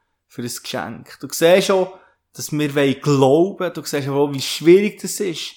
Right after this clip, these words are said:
Und ich möchte dich bitten, dass du uns hilfst, dass unser Glauben auch Taten hervorbringt.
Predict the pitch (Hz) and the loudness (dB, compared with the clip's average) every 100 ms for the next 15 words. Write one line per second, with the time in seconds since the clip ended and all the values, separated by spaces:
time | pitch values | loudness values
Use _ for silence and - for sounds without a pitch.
0 | _ _ _ _ - 143 143 131 160 156 | _ _ _ _ -8 -2 0 0 -4 -4
1 | 175 185 190 185 - - 147 143 143 - | -2 -2 -2 -6 -4 -2 2 2 0 -4
2 | 160 196 196 - - 127 139 143 - 131 | -6 -4 -6 -10 -12 -10 -10 -12 -4 0
3 | 127 139 170 202 - - 131 - _ 120 | 2 4 2 -2 -6 -6 -8 -10 _ 0
4 | 120 135 - 123 110 113 110 117 120 110 | 0 -2 -6 -12 -10 -8 -8 -8 -12 -18
5 | 98 | -20